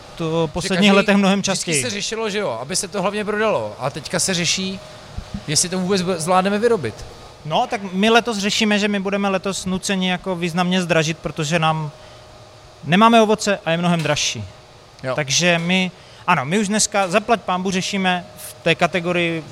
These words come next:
Speaker 1: ovocných pálenek trochu jiný problém, no.
Speaker 2: Hmm. A tady jsme mezi páli-, kotly.
Speaker 1: Tady jsou čtyři kotle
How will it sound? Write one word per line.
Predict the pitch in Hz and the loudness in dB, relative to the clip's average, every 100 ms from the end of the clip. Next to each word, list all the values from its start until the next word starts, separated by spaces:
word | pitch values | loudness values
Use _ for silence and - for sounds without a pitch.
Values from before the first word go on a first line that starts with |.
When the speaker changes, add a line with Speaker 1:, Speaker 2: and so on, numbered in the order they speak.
| - 160 160 | -14 -12 -8
Speaker 1:
ovocných | 160 165 175 151 | -4 -2 -2 0
pálenek | 160 147 156 151 | 4 4 4 2
trochu | - 156 - 151 | 0 -4 -2 -2
jiný | 139 | -2
problém, | 127 123 110 101 104 | -2 -4 -4 -8 -10
no. | 120 127 | -8 -4
Speaker 2:
Hmm. | 117 113 127 - - | -2 -2 -6 -14 -14
A | |
tady | - 147 156 | -4 0 2
jsme | 175 175 165 151 | 2 2 2 -2
mezi | 165 175 | 0 0
páli-, | 170 175 175 170 139 143 - | 0 0 0 -4 -12 -14 -6
kotly. | - - 131 92 - - - - | -6 0 0 -2 -8 -18 -18 -2
Speaker 1:
Tady | 170 190 | 2 2
jsou | - 196 | 2 -2
čtyři | - - 247 | -2 0 0
kotle | - 175 220 240 | 0 2 4 4